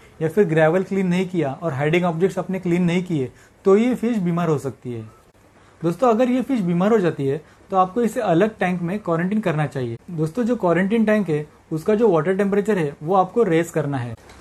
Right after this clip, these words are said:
Water temperature को raise करने के लिए आप heater का इस्तेमाल कीजिए, वो water temperature आप थर्टी डिग्री Celsius पे set कीजिए।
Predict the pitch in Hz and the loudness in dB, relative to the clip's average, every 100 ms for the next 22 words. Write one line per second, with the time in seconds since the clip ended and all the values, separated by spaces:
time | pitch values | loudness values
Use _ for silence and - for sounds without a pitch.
0 | - - 147 160 226 233 233 240 247 240 | -20 -4 2 4 4 4 4 2 0 0
1 | 220 190 202 214 220 220 180 151 156 - | 2 2 2 0 0 0 0 -2 -6 -10
2 | - 185 170 170 214 220 208 - 175 170 | -4 -2 0 0 0 2 0 0 -4 -2
3 | 156 131 143 190 _ _ 160 175 165 151 | -4 -4 -4 -6 _ _ -2 2 2 2
4 | 208 214 208 226 226 214 220 - 175 214 | 2 2 2 2 4 2 0 -2 0 0
5 | 202 196 - 165 160 160 202 240 190 156 | 0 -2 -2 -2 -2 -4 -4 -4 -2 -2
6 | - 131 123 | -4 -6 -6